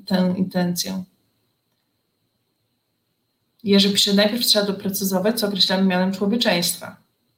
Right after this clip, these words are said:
Wow, tu już takie poważne bardzo pytania idą. No i jak widzimy, znaczy po-, poprzednie też były, e, poważne i refleksje, ale takie naprawdę już wkraczamy w takie obszary bardzo głębokiej filozofii.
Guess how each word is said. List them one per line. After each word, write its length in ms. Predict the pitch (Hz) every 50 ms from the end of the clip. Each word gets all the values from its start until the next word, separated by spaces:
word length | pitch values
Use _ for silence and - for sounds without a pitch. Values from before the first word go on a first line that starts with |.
| _ _ _ _ _ _ _ _ _ _ _ _ _ _ _ _ _ _ _ _ _ -
Wow, 380 | 175 185 208 233 226 214 196
tu 140 | - 190 196
już 300 | 226 240 - - - -
takie 260 | - 202 196 - 202
poważne 420 | 202 208 196 214 214 214 190 196 185
bardzo 280 | 180 180 180 180 185
pytania 460 | 180 208 202 202 269 240 180 165 160
idą. 240 | 165 170 165 165 156 147 - - - 180
No 120 | 180 185 180
i 100 | 185 190
jak 180 | 208 208 202
widzimy, 420 | 196 190 185 185 190 185 185 180 175
znaczy 220 | 180 180 - - -
po-, 140 | 196 190 - - _ _ _
poprzednie 400 | - 190 190 - 185 180 180 185
też 220 | 180 208 196 - -
były, 220 | 175 175 170 165
e, 400 | 165 - - 180 185 185 185 175
poważne 480 | 180 - 180 175 175 175 175 175 175 170
i 80 | 175
refleksje, 580 | 170 170 175 175 175 170 175 - - - 190 185
ale 120 | 180 180
takie 200 | 180 185 - 190
naprawdę 420 | 190 185 180 185 185 185 180 190 185
już 480 | 180 180 - - - - - - - - - - - - - - _ -
wkraczamy 520 | - - - 196 196 190 - 196 196 185
w 60 | 185
takie 240 | - 190 - 190 180
obszary 760 | 180 185 - 196 190 185 190 185 185 180 180 180 180 180 180 180
bardzo 260 | 190 190 185 - 190
głębokiej 520 | 190 185 185 175 180 180 180 - 175 175
filozofii. 680 | - - 170 175 175 170 165 160 - - - 190 196